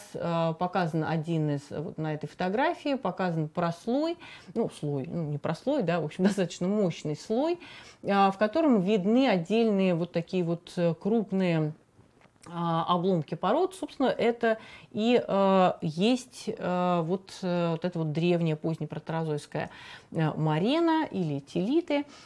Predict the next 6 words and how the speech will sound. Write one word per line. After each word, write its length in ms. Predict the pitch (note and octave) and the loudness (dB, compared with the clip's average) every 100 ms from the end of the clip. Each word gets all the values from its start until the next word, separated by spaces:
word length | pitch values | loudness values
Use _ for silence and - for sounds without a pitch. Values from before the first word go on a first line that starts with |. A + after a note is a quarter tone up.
| - | -18
а, 960 | - F#3 F3+ F3+ F3+ F3+ F3+ F3 F3+ F3 | -6 -2 0 2 2 2 2 2 0 0
африканской 800 | G3+ G#3+ F3+ G#3 A#3 - A3 G#3+ | 0 0 0 0 0 0 -2 -2
глиоцоэры. 1160 | - E3+ F#3+ G3+ - F3+ E3+ - - D3 C3 - E3 _ _ _ _ _ _ _ _ _ - - - - - - - - - | -2 0 2 0 0 2 2 0 -2 -2 -2 -6 -12 _ _ _ _ _ _ _ _ _ -20 -20 -20 -20 -20 -20 -20 -16 2
А, 220 | A3 A3 | 6 8
возможные 440 | A3 B3+ F#4 E4+ E4+ | 6 6 6 6 6
причины, 720 | E4+ F4 - C4+ G#3 D#3+ | 6 6 4 6 8 8